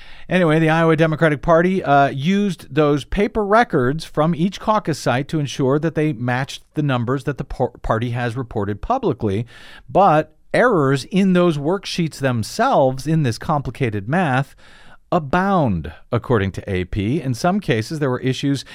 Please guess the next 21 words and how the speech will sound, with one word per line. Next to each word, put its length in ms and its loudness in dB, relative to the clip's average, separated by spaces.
in 180 0
adding 400 -2
up 120 -4
votes 320 0
for 120 -12
candidates, 720 -2
or 240 4
the 80 -4
final 300 -2
count 400 -2
of 220 -2
individuals, 1120 -2
uh, 200 -2
participating 840 -2
after 400 -2
two 320 -4
rounds 400 -2
of 100 -4
voting 440 0
was 180 0
larger 640 0